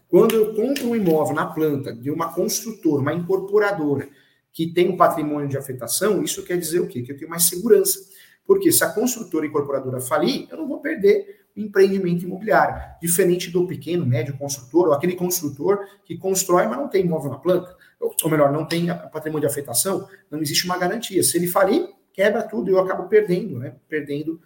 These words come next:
o investimento que eu fiz. Então, o patrimônio de afetação, de fato, é uma garantia, uma garantia para aquele que compra, porque para registrar o patrimônio de afetação,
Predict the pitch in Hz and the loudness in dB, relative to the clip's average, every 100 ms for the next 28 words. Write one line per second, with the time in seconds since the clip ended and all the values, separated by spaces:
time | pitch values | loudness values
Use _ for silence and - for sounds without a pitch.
0 | _ _ _ 143 139 147 143 160 160 147 | _ _ _ 0 2 2 2 0 -2 -6
1 | - 196 - 254 110 147 156 - - 156 | -6 -6 -2 0 0 -2 -2 -2 -4 -4
2 | 151 160 170 190 - 226 202 220 - 165 | -4 -4 -2 0 2 0 -2 -2 2 4
3 | - 185 196 190 196 226 - 175 127 - | 2 -6 -4 0 0 0 0 0 0 -2
4 | 143 147 - 156 170 - _ _ - 147 | -4 -4 -4 -2 -2 -4 _ _ -2 0
5 | 156 156 156 190 - 151 147 160 180 180 | 0 -4 -8 -10 -8 -4 -4 -4 -4 -4
6 | - _ _ _ 151 143 156 151 147 - | -8 _ _ _ -6 -6 -4 -4 -6 2
7 | 165 175 147 147 143 139 143 135 123 135 | 6 8 6 2 -2 0 0 0 -2 -6
8 | 135 143 160 175 - 185 - | -8 -8 -6 -4 -2 -2 -4